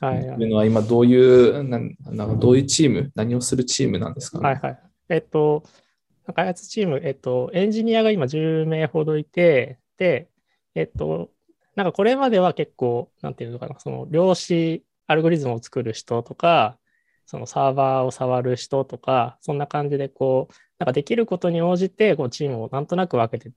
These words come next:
Speaker 1: あの、開発動いてたんですけど、そうじゃなくて、なんかその、それぞれエンジニア一人一人が持ってる、こう、なんていうか、気質みたいのに合わせてチームを分けてみようと思って、今十人ほどいるんで、まあ、五人、五人ぐらいの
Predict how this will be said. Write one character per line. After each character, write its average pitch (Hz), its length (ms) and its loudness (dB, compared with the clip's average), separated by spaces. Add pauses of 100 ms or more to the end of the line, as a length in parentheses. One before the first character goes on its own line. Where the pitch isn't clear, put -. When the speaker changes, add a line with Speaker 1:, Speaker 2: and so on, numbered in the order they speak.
(160)
Speaker 1:
あ 117 120 -10
の、 117 240 -14
開 123 140 -8
発 117 220 -16 (240)
動 139 120 -2
い 120 40 -8
て - 60 -16
た 120 80 -10
ん 117 60 -12
で 120 60 -16
す - 100 -20
け 190 80 -10
ど、 220 240 -4 (640)
そ 339 120 -18
う - 20 -8
じ 196 60 2
ゃ 170 40 6
な 151 100 -2
く - 80 -18
て、 143 180 -2
な 135 100 -6
ん - 20 -10
か - 140 -4
そ 143 100 -14
の、 123 400 -8
そ - 120 -6
れ 190 100 2
ぞ 202 100 2
れ 135 140 2
エ 160 80 0
ン 180 40 -2
ジ 180 100 -2
ニ 185 80 -2
ア 185 200 -2
一 - 80 -14
人 185 120 0
一 180 180 -2
人 160 80 0
が 131 80 0
持 127 100 -2
っ 123 80 -6
て - 140 -6
る、 117 100 -6
こ 117 680 -6
う、 - 40 -12
な 123 60 -10
ん 123 40 -12
て - 120 -16
い - 20 -12
う - 20 -20
か、 - 120 -20
気 135 120 -4
質 - 240 -2
み 220 80 4
た 160 120 4
い 131 40 6
の 127 80 0
に 120 120 -4
合 139 60 0
わ 151 60 0
せ 135 120 -4
て 117 160 -6
チ - 160 -8
ー 139 60 -2
ム 120 100 -4
を 117 40 -4
分 127 100 -2
け 120 120 -4
て 113 140 -8
み 113 100 -10
よ 117 100 -12
う 123 40 -14
と - 100 -16
思 - 160 -20
っ - 20 -20 (180)
て、 135 300 -2 (720)
今 180 160 2
十 143 140 2
人 147 120 0
ほ 147 120 0
ど 135 80 0
い 139 60 2
る 139 120 -2
ん 156 60 -8
で、 208 140 2
ま 156 80 2
あ、 117 40 2
五 131 140 4
人、 151 240 -2
五 151 100 0
人 151 180 0
ぐ 151 100 0
ら 120 140 -2
い 107 60 -8
の 107 160 -16